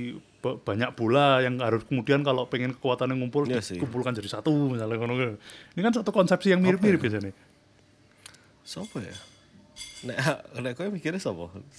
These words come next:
Speaker 2: Di
Speaker 1: Aku nggak
Speaker 2: tarik ke
Speaker 1: ngerti sih.
Speaker 2: belakang.
Speaker 1: Yang paling populer
Speaker 2: Iya.
Speaker 1: kalau setauku ya,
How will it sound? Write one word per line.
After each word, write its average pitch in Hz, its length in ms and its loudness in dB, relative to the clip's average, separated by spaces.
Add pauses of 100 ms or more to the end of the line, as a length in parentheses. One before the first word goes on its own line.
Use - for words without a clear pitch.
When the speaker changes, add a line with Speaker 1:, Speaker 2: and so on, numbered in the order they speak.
(160)
Speaker 2:
Di 98 180 -10
Speaker 1:
Aku 143 140 -2
nggak - 20 -
Speaker 2:
tarik 214 160 4
ke 170 80 0
Speaker 1:
ngerti 214 240 2
sih. 117 140 0
Speaker 2:
belakang. - 260 -10 (320)
Speaker 1:
Yang 170 240 4
paling 180 320 4
populer 180 380 6
Speaker 2:
Iya. - 80 2
Speaker 1:
kalau 170 180 2
setauku 143 480 4
ya, 160 180 6